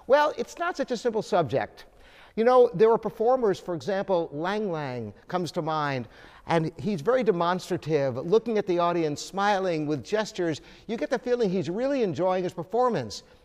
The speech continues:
Some people really like that, and they're engaged in the musical performance 'cause they, they get a sense of what is the exciting parts and the emotions are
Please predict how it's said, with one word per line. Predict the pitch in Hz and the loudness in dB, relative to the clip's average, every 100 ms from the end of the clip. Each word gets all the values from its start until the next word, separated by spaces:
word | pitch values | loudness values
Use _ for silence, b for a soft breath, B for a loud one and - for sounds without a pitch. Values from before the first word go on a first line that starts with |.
| b | b
Some | - 294 330 | 0 2 4
people | 320 285 247 | 2 4 2
really | 175 262 233 185 | 2 0 -4 -6
like | 160 233 - | -6 -6 -4
that, | 180 | -4
and | 165 | -2
they're | 175 170 | -2 -2
engaged | 147 160 196 269 190 | -4 -2 0 -2 -4
in | 185 | -4
the | 156 | -2
musical | 147 147 127 | -2 -4 -6
performance | 127 - 151 156 160 - | -8 -4 -2 -2 -4 -6
'cause | 196 | -4
they, | 185 185 B B | -2 -4 B B
they | 190 | 0
get | 226 | 0
a | |
sense | - - 277 302 | 0 -4 -4 -2
of | 190 135 | -4 -4
what | 151 143 196 185 | -2 0 2 0
is | 160 151 135 | -6 -10 -6
the | 131 | -6
exciting | - - 208 196 | -6 -4 -2 -2
parts | 185 180 175 170 - B 139 | -2 -2 0 -2 -12 B -4
and | 170 | -2
the | 165 | -2
emotions | 156 190 214 - 170 143 - | 2 2 2 -2 -4 -4 -2
are | 143 135 | -2 -2